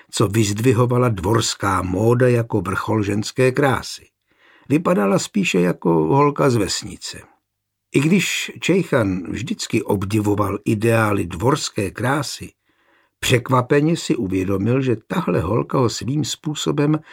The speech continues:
něčím přitahuje. Tenhle chvilkový pocit však okamžitě zavrhl. Napadlo ho, že je to spíše tím, že mu pomohla zachránit život.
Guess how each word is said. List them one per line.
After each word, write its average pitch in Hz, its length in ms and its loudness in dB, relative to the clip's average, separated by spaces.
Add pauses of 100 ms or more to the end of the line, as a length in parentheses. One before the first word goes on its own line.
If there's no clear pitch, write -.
(180)
něčím 123 380 2
přitahuje. 80 720 -6 (560)
Tenhle 160 420 2 (360)
chvilkový 151 540 4
pocit 107 360 -2
však - 340 -8
okamžitě 110 500 -4
zavrhl. 120 480 -6 (680)
Napadlo 123 500 4
ho, 127 180 6
že 117 180 4
je 113 220 4
to 117 220 -2
spíše 101 520 -4
tím, 143 460 2
že 127 180 2
mu 120 160 2
pomohla 117 640 2 (260)
zachránit 104 560 0
život. - 380 -10